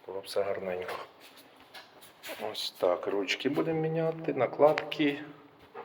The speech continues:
вічко. Ну, потім зніму відео, покажу, як воно все вийшло. Так, отаку маємо красоту, зняли накладку внутрішню.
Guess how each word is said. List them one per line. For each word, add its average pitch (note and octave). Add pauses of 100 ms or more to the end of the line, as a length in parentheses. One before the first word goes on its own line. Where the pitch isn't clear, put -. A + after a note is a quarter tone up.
(160)
вічко. B2+ (1300)
Ну, -
потім A2+
зніму G#2+
відео, G2+
покажу, G#2 (460)
як G2
воно G2
все -
вийшло. G2+ (1600)
Так, A2+
отаку B2
маємо A2 (200)
красоту, B2+
зняли D3
накладку C#3+ (1120)
внутрішню. C3